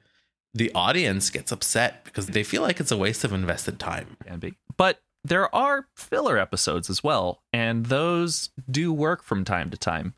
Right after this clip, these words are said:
Speaker 2: I think audiences ultimately show up for the characters.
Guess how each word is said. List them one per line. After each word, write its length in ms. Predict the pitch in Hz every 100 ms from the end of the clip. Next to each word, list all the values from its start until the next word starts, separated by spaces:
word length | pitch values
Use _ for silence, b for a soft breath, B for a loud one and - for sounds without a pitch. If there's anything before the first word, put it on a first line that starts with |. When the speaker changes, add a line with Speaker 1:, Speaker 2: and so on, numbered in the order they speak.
| _
Speaker 2:
I 80 | 160
think 240 | 160 294 -
audiences 800 | 151 160 175 165 - 151 135 120 -
ultimately 580 | 123 123 - 131 71 113
show 320 | 107 - 110
up 200 | 110 107
for 540 | - - - 120 117 107
the 100 | 98
characters. 800 | - 104 87 - - - -